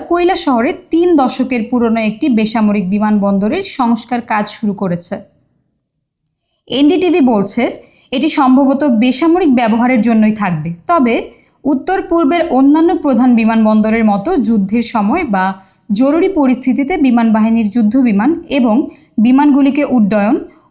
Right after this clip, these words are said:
অবতরণ এবং জ্বালানি ভরার সুযোগ করে দেওয়ার সুবিধাযোগ্য করে তোলা হবে। এছাড়া সাবেক প্রধানমন্ত্রী শেখ হাসিনার পতনে ভারত যে গুরুত্বপূর্ণ মিত্র হারিয়েছে,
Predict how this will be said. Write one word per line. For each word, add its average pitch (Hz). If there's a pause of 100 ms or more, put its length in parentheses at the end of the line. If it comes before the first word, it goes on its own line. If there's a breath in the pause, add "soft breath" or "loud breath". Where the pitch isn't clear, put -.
অবতরণ 262 (100)
এবং 220
জ্বালানি 240
ভরার 240
সুযোগ 254
করে 240
দেওয়ার 226
সুবিধাযোগ্য 262
করে 208
তোলা 196
হবে। 170 (960)
এছাড়া 285
সাবেক 240
প্রধানমন্ত্রী 247
শেখ 247
হাসিনার 247
পতনে 220
ভারত 220
যে 220
গুরুত্বপূর্ণ 269
মিত্র 262
হারিয়েছে, 196